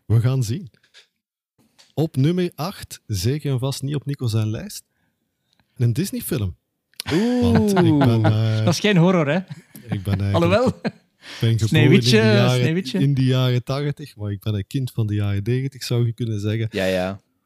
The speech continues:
Speaker 1: Eh, Disney-film met een topcast. Ik som op: Jeremy Irons, Rowan Atkinson, Matthew Broderick, James Earl Jones,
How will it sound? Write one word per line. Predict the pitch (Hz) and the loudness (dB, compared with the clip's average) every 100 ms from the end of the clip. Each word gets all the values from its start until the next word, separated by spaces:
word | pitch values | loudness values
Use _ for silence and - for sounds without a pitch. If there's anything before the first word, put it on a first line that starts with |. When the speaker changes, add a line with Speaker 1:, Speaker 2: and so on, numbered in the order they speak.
| _ | _
Speaker 1:
Eh, | 120 120 123 123 | 2 4 2 0
Disney-film | 113 151 139 135 127 120 113 | -2 -2 -2 -4 -4 -4 -6
met | 104 113 - | -8 -8 -6
een | 110 107 _ _ | -6 -6 _ _
topcast. | 110 - - 95 90 - _ | -6 -4 -4 -4 -4 -10 _
Ik | - 113 | -6 -4
som | - 95 | -2 -2
op: | 90 - - | -4 -8 -12
Jeremy | 98 110 123 117 113 110 | -4 0 2 2 0 0
Irons, | 107 107 107 104 - | 2 2 0 -4 -6
Rowan | 101 110 120 110 | -2 0 0 -2
Atkinson, | - 107 - 92 - 101 98 92 | -4 -6 -8 -14 -10 -8 -6 -2
Matthew | 104 113 - 101 | -2 -2 -2 -4
Broderick, | 87 95 107 98 101 - | -2 -2 0 0 -4 -6
James | - - 85 87 85 - | -10 -4 -2 -4 -6 -8
Earl | - 90 85 82 | -2 -2 -2 -4
Jones, | 82 82 87 98 - | -4 -4 -2 -4 -8